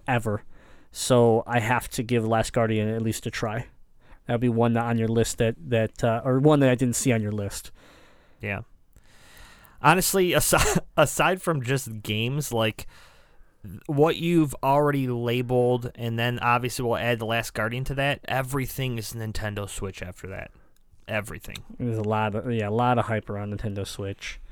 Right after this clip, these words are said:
Speaker 2: So,
Speaker 1: Uh,
Speaker 2: yeah, I'd
Speaker 1: another
Speaker 2: say
Speaker 1: one
Speaker 2: save
Speaker 1: I,
Speaker 2: your dollars.
Speaker 1: yeah, another one that I would throw in there, um,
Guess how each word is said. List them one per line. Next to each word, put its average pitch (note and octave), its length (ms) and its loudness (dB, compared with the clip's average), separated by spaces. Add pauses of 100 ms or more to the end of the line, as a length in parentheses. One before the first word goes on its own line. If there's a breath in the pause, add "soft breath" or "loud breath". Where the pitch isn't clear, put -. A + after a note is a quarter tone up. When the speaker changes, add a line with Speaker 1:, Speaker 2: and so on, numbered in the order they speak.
(160 soft breath)
Speaker 2:
So, A2+ 240 -2
Speaker 1:
Uh, C#3 220 8
Speaker 2:
yeah, D3+ 80 4
I'd D#3 80 6
Speaker 1:
another E3+ 180 8
Speaker 2:
say F3+ 100 8
Speaker 1:
one F3 140 8
Speaker 2:
save D#3+ 80 8
Speaker 1:
I, D#3+ 60 6
Speaker 2:
your C3+ 100 2
dollars. A#2+ 360 4
Speaker 1:
yeah, C3+ 160 6
another D#3+ 380 6
one D#3+ 200 6
that C#3 100 6
I D3 140 6
would C#3 180 2
throw C3 280 4
in B2 120 4
there, B2 360 4 (100)
um, A#2+ 540 4